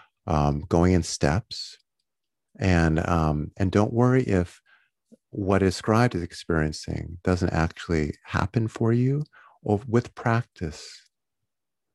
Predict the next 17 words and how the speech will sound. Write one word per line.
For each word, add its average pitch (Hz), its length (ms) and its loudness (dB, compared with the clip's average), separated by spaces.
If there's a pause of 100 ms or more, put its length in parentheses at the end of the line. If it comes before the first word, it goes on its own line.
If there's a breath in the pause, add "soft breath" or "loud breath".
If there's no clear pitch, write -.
(680)
it 104 140 2
will, 82 560 2
but 98 100 0
it's 92 140 0
not 110 140 4
something 117 300 -2
you 104 80 -2
can 92 140 -4
force. - 720 -10 (840 soft breath)
Um, 82 440 -4 (360 soft breath)
and 95 100 2
in 92 100 4
a 95 60 4
way, 101 140 6
it's 92 160 2
almost 98 200 0
like 87 160 0